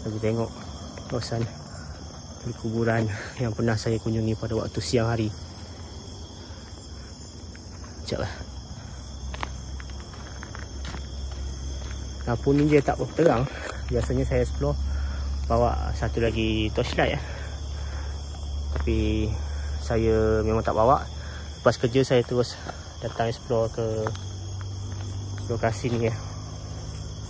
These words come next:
untuk merakamkan keadaan, ah, malam di perkuburan. Belakang sana tu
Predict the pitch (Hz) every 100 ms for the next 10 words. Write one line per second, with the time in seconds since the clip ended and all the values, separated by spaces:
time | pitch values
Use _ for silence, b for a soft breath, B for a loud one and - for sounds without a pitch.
0 | - - - - - - - - - -
1 | - - - - - - - 131 120 117
2 | 120 113 117 117 113 92 B B - 117
3 | 110 113 113 113 123 120 117 113 - 117
4 | 113 110 110 110 113 117 120 120 117 110
5 | 113 107 110 - - B B B B B
6 | B B B B B B B - - B
7 | B B B B B B B - - B
8 | B B B - 113 117 - 120 117 131
9 | 127 127